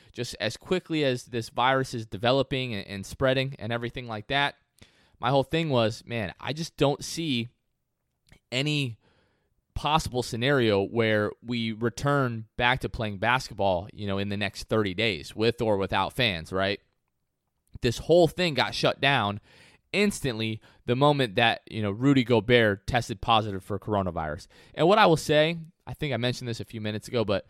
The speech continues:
and, uh, and someone tweeted this out. I don't remember who it was. I'm not trying to take credit from anyone, but I can't remember who it was.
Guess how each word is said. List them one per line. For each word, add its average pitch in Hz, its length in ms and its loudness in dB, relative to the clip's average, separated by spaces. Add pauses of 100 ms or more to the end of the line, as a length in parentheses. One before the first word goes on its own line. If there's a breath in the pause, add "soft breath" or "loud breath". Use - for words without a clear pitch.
(680 soft breath)
and, 120 280 0
uh, 101 260 2
and 123 140 -6
someone 165 260 0
tweeted 127 320 -4
this 107 220 -4
out. 101 160 2
I 101 180 0
don't 120 140 0
remember 98 400 -2
who 110 200 -2
it - 80 -2
was. 92 220 -2
I'm 101 60 -8
not 110 160 -4
trying 110 160 -2
to 101 40 -4
take 92 200 -8
credit - 260 -4
from 87 140 -12
anyone, 87 320 -6
but 87 160 -10
I 98 80 -10
can't 104 220 -6
remember 92 240 -6
who 95 140 -2
it - 60 -6
was. 90 340 -4